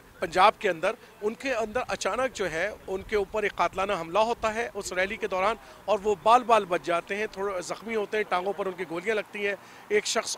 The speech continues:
और गोली लगने से जो है वो शहीद हो जाता है। बहरहाल ये एक बहुत बड़ा सानिया है, एक बहुत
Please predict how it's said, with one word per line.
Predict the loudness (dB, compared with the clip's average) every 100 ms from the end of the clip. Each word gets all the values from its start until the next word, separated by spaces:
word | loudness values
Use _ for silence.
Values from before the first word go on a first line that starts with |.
| 4
और | 6 6
गोली | 2 0
लगने | -2 -2 -2
से | -2 -4
जो | -2
है | 0 0
वो | -2
शहीद | -4 -4
हो | -2
जाता | -2 -2 -4
है। | -6 -10 -20 -20 2
बहरहाल | 6 6 4 -2
ये |
एक | -4 0
बहुत | 2 4
बड़ा | 4 2
सानिया | 4 2 4 2
है, | 2
एक | 0
बहुत | 2 2